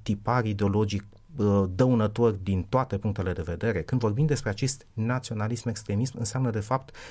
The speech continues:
înlocuirea adevărurilor primare cu anumite forme convenabile pentru a ne explica nouă un mod de trai. A fi patriot înseamnă, în primul și în primul rând, a fi bun cetățean și a avea o relație corectă cu statul tău.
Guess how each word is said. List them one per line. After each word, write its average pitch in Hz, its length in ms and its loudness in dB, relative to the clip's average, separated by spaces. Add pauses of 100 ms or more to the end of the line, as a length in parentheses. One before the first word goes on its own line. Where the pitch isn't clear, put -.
(140)
înlocuirea 127 640 2
adevărurilor 107 720 -2
primare 85 720 -4 (320)
cu - 120 0
anumite 123 320 2
forme 113 340 -2
convenabile 98 680 -2
pentru 95 240 -4
a 87 40 -2
ne 87 80 -4
explica 92 360 -8
nouă 90 380 -2
un 95 120 2
mod 92 400 0
de 82 120 -4
trai. 76 440 -6 (640)
A 120 100 2
fi - 140 0
patriot 160 380 2
înseamnă, 135 560 2 (180)
în 117 120 4
primul 151 280 2
și 127 100 -2
în 120 60 0
primul 127 240 2
rând, 120 140 2
a 113 80 2
fi 113 140 -4
bun 113 200 0
cetățean 104 480 -2
și 104 120 -6
a 101 60 0
avea 98 200 2
o 110 120 4
relație 110 520 2
corectă 110 540 -2
cu - 80 -8
statul 98 380 -2
tău. - 320 -4